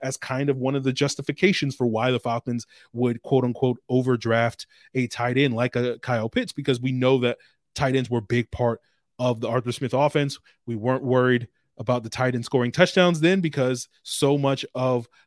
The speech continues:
the Arthur Smith offense, especially in the red zone, ran through the tight end position. About forty percent of the Titans' red zone targets, whether that was to Jonnu Smith or Anthony Firkser or other guys, went to tight ends in those two years. And you compare that to the last two seasons Arthur Smith has run the Falcons, only about twenty-nine percent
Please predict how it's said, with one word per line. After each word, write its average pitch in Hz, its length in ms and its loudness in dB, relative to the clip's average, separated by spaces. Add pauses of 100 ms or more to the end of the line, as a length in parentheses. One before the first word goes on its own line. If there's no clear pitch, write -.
the 123 80 0
Arthur 127 220 -2
Smith 131 200 -6
offense, 131 460 -2
especially 139 600 -2
in 120 60 0
the 123 60 -2
red 240 180 0
zone, 131 160 0
ran 160 240 2
through 311 160 0
the 208 60 2
tight 131 140 -4
end 104 120 -6
position. 92 220 -12
About 107 180 -12
forty 165 240 4
percent 143 440 0 (300)
of 143 140 2
the 135 80 0
Titans' 143 360 -2
red 135 160 0
zone 131 160 0
targets, 131 480 -2 (300)
whether 123 240 2
that 120 120 0
was 117 120 -6
to 120 80 -4
Jonnu 120 280 -2
Smith 147 300 -4
or 117 100 -4
Anthony 120 340 -4
Firkser 131 360 -4
or 113 180 -2
other 185 220 6
guys, 113 320 -2 (200)
went 139 280 -2
to 135 100 -4
tight 135 260 0
ends 131 360 0 (260)
in 139 160 2
those 120 240 0
two 127 160 -4
years. 113 420 -4 (260)
And 123 120 -4
you 123 80 0
compare 123 380 2
that 123 120 0
to 131 60 -4
the 120 60 -2
last 123 280 -2
two 127 120 -6
seasons 110 420 -8 (300)
Arthur 120 160 -4
Smith 120 200 -6
has 107 120 -6
run 113 140 -2
the - 60 -4
Falcons, 180 380 0
only 127 160 0
about 113 200 -4
twenty-nine 120 520 -2
percent 107 340 -8